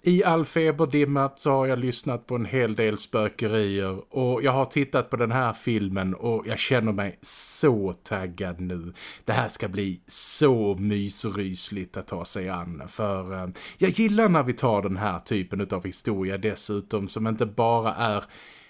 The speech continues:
ja, en samling jump scares och andra såna saker, utan man,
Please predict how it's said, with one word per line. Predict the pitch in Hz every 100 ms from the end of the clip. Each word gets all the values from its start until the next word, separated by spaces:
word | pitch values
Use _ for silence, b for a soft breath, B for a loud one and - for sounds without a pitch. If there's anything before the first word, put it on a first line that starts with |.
| B -
ja, | 151
en | 156 175
samling | 170 - 175 165 160 156
jump | 120 165 160 113
scares | - - 120 117 110 104 - -
och | - 120 117 113 110 -
andra | 147 127 107 101
såna | - 117 104 98
saker, | - 104 101 110 113
utan | 139 131
man, | 135 131